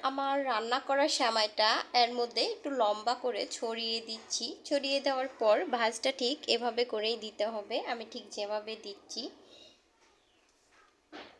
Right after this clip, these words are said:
ঠিক এটার উপরে আবারও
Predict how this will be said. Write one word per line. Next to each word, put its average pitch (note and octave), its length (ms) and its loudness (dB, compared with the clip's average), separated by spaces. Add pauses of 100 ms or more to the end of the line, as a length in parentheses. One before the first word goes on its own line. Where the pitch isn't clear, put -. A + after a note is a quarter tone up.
(1500)
ঠিক D4 140 -4 (160)
এটার D#4 200 4 (100)
উপরে A#3+ 380 2 (340)
আবারও A#3+ 360 4